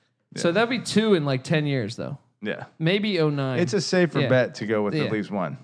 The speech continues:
Speaker 1: But it, but the hard part is finding out which
Speaker 2: Right,
Speaker 1: one it
Speaker 2: for
Speaker 1: is.
Speaker 2: it's, it's a
Speaker 1: It
Speaker 2: crapshoot.
Speaker 1: hurts your percentages
Speaker 2: Right,
Speaker 1: in a
Speaker 2: yeah.
Speaker 1: way. But if you hit it, you're good. But
Speaker 2: Yeah.
Speaker 1: anyway,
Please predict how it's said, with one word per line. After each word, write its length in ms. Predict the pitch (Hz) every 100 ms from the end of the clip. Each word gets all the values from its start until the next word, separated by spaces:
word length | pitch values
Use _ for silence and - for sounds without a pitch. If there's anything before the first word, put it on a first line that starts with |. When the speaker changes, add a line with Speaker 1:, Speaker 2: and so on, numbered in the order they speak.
| _
Speaker 1:
But 180 | - 190
it, 120 | 160 151
but 140 | 170
the 80 | 160
hard 200 | 156 175
part 120 | 170
is 120 | 135 123
finding 260 | 156 135
out 120 | 127 127
which 100 | 127
Speaker 2:
Right, 100 | 117
Speaker 1:
one 120 | 117
it 60 | 135
Speaker 2:
for 80 | 123 127
Speaker 1:
is. 120 | 110
Speaker 2:
it's, 80 | 160
it's 240 | 147 135
a 60 | 143
Speaker 1:
It 80 | 165
Speaker 2:
crapshoot. 120 | 135
Speaker 1:
hurts 240 | 202 196 104
your 80 | 156
percentages 420 | 147 180 156 120
Speaker 2:
Right, 120 | 120
Speaker 1:
in 80 | 120
a 20 |
Speaker 2:
yeah. 60 | 120
Speaker 1:
way. 200 | 117 92 - _ _ - _ _
But 160 | 214
if 120 | 202 139
you 80 |
hit 220 | 143 226 196
it, 140 | 156
you're 140 | 147 147
good. 480 | 185 220 151 131 131
But 140 | 147 151
Speaker 2:
Yeah. 40 |
Speaker 1:
anyway, 360 | 220 156 110